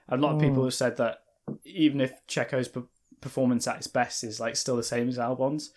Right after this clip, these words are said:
Speaker 1: he'll, like, cope re-, better with the pressure of, like, if he isn't doing well kind of thing, 'cause he's been in Formula One for ten years and dealt with bad cars before. Whereas, you know,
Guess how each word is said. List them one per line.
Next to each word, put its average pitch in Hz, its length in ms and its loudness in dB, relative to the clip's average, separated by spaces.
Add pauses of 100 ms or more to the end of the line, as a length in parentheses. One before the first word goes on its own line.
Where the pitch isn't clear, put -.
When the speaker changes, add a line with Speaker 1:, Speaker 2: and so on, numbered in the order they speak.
(400)
Speaker 1:
he'll, 127 140 0
like, 120 240 -2
cope 131 280 0 (120)
re-, 139 120 2 (180)
better 120 220 0
with 117 140 -4
the 120 60 -4
pressure 117 340 -4
of, 113 100 -4
like, 107 240 -4
if 131 160 -12
he 113 100 -2
isn't 110 300 -6 (480)
doing 104 260 0
well 101 220 -6
kind 107 180 -10
of 101 80 -12
thing, 98 180 -10
'cause - 120 -16
he's 120 100 -4
been 123 160 -2
in 107 100 -4
Formula 113 320 -4
One 110 100 -4
for - 60 -16
ten 113 220 -4
years 107 320 -6
and 113 120 -8
dealt 113 200 -2
with - 160 -10
bad 107 240 -12
cars 113 280 -10
before. 139 500 -6 (880)
Whereas, 117 280 -2 (220)
you 120 120 -4
know, 110 100 -6